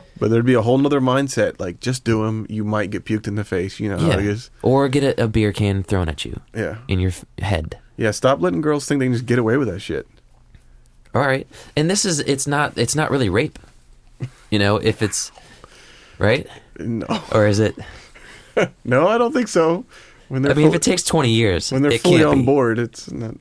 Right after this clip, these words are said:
Speaker 1: really rape.
Speaker 2: <sighs>
Speaker 1: I highly recommend it being that way.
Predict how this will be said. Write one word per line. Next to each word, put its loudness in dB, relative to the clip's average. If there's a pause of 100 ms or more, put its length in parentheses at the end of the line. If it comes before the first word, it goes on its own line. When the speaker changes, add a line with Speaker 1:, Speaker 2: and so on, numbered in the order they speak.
(120)
Speaker 1:
really -6
rape. -4 (240)
Speaker 2:
<sighs> -20
Speaker 1:
I -6
highly 0
recommend -4
it -6
being -4
that -2
way. -6